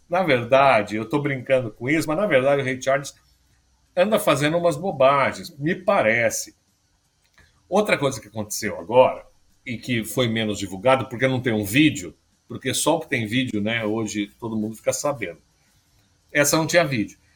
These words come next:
O rei Charles morou nos últimos cinquenta anos no-, na, numa casa, que eu não lembro o nome, mas acho que chama Clarence House.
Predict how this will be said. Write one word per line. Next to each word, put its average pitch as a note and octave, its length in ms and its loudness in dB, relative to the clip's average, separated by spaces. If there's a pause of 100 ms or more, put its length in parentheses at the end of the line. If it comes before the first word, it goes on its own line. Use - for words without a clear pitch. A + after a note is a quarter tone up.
(320)
O C4+ 180 0
rei C3+ 200 2
Charles D3 380 4 (160)
morou C#3+ 680 4
nos C#3 260 2
últimos C#3+ 720 0 (500)
cinquenta - 1200 0
anos A2 580 2 (140)
no-, D3 340 -2
na, C#3 420 4
numa C3+ 360 2
casa, C3+ 600 2 (520)
que D3+ 100 -4
eu D#3+ 60 2
não D3 140 2
lembro A#2 180 -2
o A2+ 40 -6
nome, C#3+ 240 2
mas C#3+ 80 0
acho C#3 160 0
que C#3+ 100 -2
chama B2 300 0
Clarence E3 680 2 (140)
House. F#2+ 480 -2